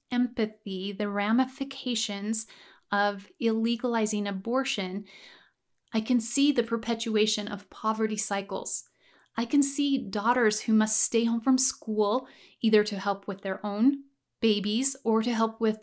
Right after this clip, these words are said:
the siblings that their mothers continue to birth. They continue to be uneducated, to have low confidence, to suffer from a lack of personal ownership and autonomy and a right to speak for themselves.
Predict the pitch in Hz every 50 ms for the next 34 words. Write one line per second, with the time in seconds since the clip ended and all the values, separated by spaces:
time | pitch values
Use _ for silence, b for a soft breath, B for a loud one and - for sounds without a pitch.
0 | - _ 202 226 214 - - - 277 277 269 220 208 208 208 220 240 220 - -
1 | 202 190 196 202 202 196 214 262 277 294 262 254 - - 226 214 214 - 202 196
2 | 196 190 196 - 190 175 - 180 180 202 254 269 - _ B B B B B B
3 | B B - 233 226 233 214 220 - 254 247 247 240 226 - 220 190 214 214 214
4 | 214 - - - 220 220 220 220 - 214 196 190 226 220 - 208 196 190 190 185
5 | - 190 190 208 220 208 214 208 220 220 240 226 - - - 220 220 214 214 208
6 | 196 196 220 - - - - 220 214 - - 254 262 - 302 294 294 - 254 233
7 | 233 226 214 208 208 202 214 247 269 269 - B B B B B B B B 226
8 | 214 214 202 - - - - _ - - 247 233 - 277 247 247 233 - - 220
9 | 220 247 254 247 - - 196 190 196 - - 208 196 196 196 - - - 233 254
10 | 277 269 220 190 180 190 - - _ 208 202 202 202 196 - 208 202 208 208 226
11 | 254 - - - 208 - - - - - 226 240 233 220 - - - 220 208 202
12 | 202 190 - - 240 226 214 190 - - - -